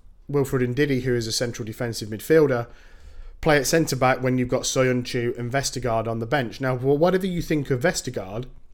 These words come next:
and whatever I think about Vestergaard, he was a Brendan Rodgers signing, so why isn't he playing him?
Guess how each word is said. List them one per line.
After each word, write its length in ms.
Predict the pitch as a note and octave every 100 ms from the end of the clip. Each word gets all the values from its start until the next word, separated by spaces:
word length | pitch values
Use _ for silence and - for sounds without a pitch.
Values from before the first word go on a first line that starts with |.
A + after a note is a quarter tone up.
| - -
and 80 | A#2
whatever 320 | B2+ B2+ A#2
I 140 | C#3 G3+
think 240 | D3+ B2
about 260 | A2 G#2+ G#2
Vestergaard, 600 | G#2+ - G#2+ F#2+ G#2+ C3 - - - - - - - - - - - - - - - - - - - -
he 240 | B2 F#3
was 200 | E3 D3+
a 60 | C#3
Brendan 380 | D3 C#3+ C#3 C3+
Rodgers 300 | B2+ B2 -
signing, 400 | D3 C#3+ G#2+ G2+
so 180 | B2
why 240 | A#2 C3 C3
isn't 240 | B2 A#2
he 80 | A2+
playing 340 | B2 B2 A2+
him? 160 | F#2+